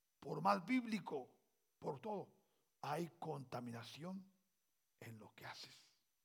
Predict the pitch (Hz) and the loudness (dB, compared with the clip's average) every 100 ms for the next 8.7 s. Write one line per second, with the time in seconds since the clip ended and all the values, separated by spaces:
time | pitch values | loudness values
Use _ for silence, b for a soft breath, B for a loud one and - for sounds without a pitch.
0 | _ _ _ _ _ _ _ _ _ _ | _ _ _ _ _ _ _ _ _ _
1 | _ _ _ _ _ _ _ _ _ - | _ _ _ _ _ _ _ _ _ -2
2 | 165 175 165 170 151 156 175 185 151 - | 0 2 2 4 6 10 10 10 6 2
3 | - 196 185 165 160 185 226 185 214 - | 0 6 6 8 8 8 6 4 2 6
4 | 175 123 - _ _ _ _ _ _ _ | 4 4 -8 _ _ _ _ _ _ _
5 | _ _ _ _ _ _ _ _ - 180 | _ _ _ _ _ _ _ _ 10 12
6 | 190 185 180 185 170 220 240 214 - - | 12 6 8 10 10 10 6 6 -2 -20
7 | - 175 214 302 339 370 - - 254 233 | -16 -8 8 12 12 12 12 8 8 10
8 | 269 269 - 339 156 107 - | 8 8 8 10 8 6 -12